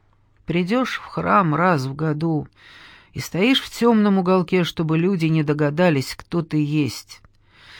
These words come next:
Мать с детства приучила раз в году на Пасху причащаться. Вот и ходили. Не знаю вот только, ходила ли тут Наташка в церковь. А может, она в католичество перешла?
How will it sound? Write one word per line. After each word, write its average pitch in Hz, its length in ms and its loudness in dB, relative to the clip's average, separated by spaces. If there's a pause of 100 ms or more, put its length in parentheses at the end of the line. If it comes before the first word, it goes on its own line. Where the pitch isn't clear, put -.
(500)
Мать 196 300 4
с 151 100 2
детства 160 460 0
приучила 170 560 0
раз 156 220 0
в 151 80 -6
году 165 260 0
на 165 160 2
Пасху 110 560 -2 (160)
причащаться. 143 960 -4 (260)
Вот 277 200 -4
и 170 40 0
ходили. 113 580 -6 (960)
Не 147 120 -4
знаю 208 400 0
вот 143 180 -2
только, 120 480 -4 (320)
ходила 196 460 -2
ли 208 120 0
тут 226 280 -6
Наташка 190 520 0
в 180 80 -6
церковь. - 640 -4 (920)
А 175 80 0
может, 190 260 0
она 180 360 2
в - 80 -6
католичество 165 840 -2
перешла? 123 680 0